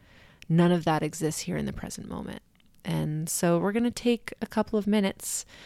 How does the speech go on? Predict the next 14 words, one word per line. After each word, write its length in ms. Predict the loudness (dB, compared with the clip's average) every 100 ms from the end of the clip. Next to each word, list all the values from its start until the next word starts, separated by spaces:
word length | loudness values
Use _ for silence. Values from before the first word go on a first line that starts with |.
| -20 -20 -18 -6
to 100 | 0
just 520 | 2 2 0 -6 -8 _ 4
return 420 | 4 6 4 4
to 100 | 2
the 100 | 0
present 320 | 0 0 0
moment 300 | 0 -2 -4
here 140 | -8 -8
today. 360 | -8 -8 -10 -14 _ -10
So 720 | -4 2 6 8 8 8 4 2
I 220 | 4 4
invite 520 | 4 2 2 2 0
you, 460 | 0 0 0 -2 -2 0
uh, 360 | 2 4 2